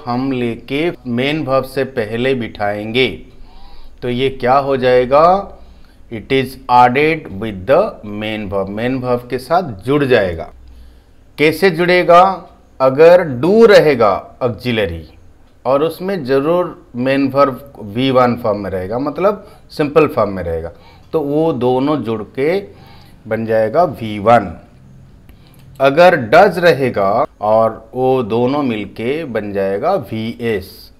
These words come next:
अगर ऑक्सिलरी did रहेगा तो ये दोनों मिलके बन जाएगा वी टू।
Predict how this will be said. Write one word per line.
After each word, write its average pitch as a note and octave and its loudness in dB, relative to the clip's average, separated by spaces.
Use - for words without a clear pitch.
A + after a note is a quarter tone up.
अगर D#3+ 4
ऑक्सिलरी A#2 -2
did F3+ 2
रहेगा G2 -2
तो B2+ -2
ये D#3 2
दोनों A#2+ -2
मिलके B2 -6
बन G2 -6
जाएगा F#2+ 0
वी G2+ -8
टू। C#3+ -2